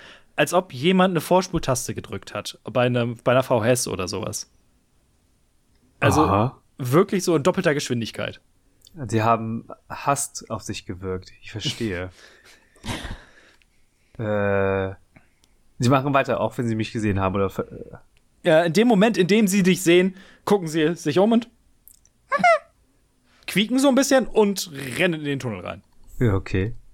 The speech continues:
Speaker 2: Gut, ähm, ich würde dann einfach die, ja, also, äh, die, die nächste Person greifen, die, die, die, die Seile abmachen und dann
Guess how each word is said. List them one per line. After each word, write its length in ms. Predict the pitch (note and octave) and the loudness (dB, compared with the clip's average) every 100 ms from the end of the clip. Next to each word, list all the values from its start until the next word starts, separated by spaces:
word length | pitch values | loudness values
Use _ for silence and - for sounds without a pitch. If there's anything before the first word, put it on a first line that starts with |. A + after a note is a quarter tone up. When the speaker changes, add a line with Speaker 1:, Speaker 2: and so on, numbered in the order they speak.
| - - - _ _ _ _ _ | -20 -20 -20 _ _ _ _ _
Speaker 2:
Gut, 340 | A2+ A#2+ - - - | -2 -2 -2 -8 -2
ähm, 560 | A#2+ A#2 G#2 A2 - - - | 2 2 0 -10 -12 -14 -6
ich 200 | B2 - | -2 2
würde 140 | A2+ | 4
dann 300 | A2 A2 G#2+ | 2 0 -2
einfach 440 | G#2 - G#2+ - - - - | -2 0 0 -2 -8 -18 -6
die, 540 | G#2 G#2 G2+ G2+ G2 - _ _ _ _ _ _ _ _ _ _ _ _ _ _ _ _ - | -2 0 0 -4 -6 -10 _ _ _ _ _ _ _ _ _ _ _ _ _ _ _ _ 0
ja, 180 | C3+ A#2 | 2 4
also, 300 | F2+ A2 A2+ | 2 0 -2
äh, 340 | G2+ - D#2 | -2 -4 -4
die, 480 | - - - A2+ A2 | -6 -10 -4 -4 -4
die 140 | - A2 | -4 0
nächste 200 | B2+ B2+ | 0 0
Person 300 | A#2 A#2+ C3+ | 0 0 -2
greifen, 600 | - B2+ D#3 F3+ F3 C#3 | 0 2 0 -2 -10 -4
die, 240 | A2+ A2+ | -2 -2
die, 400 | A2+ A2 G#2+ G#2+ | -4 -6 -4 -6
die, 320 | - G#2+ G#2 | -6 -4 -4
die 140 | G2+ G2+ | -2 0
Seile 220 | G#2+ B2+ | 2 2
abmachen 440 | C3 C#3+ C3+ C#3 | 0 -2 -8 -8
und 160 | F#2+ A2+ | -8 -2
dann 380 | A#2 A2+ A2+ | -2 -2 -6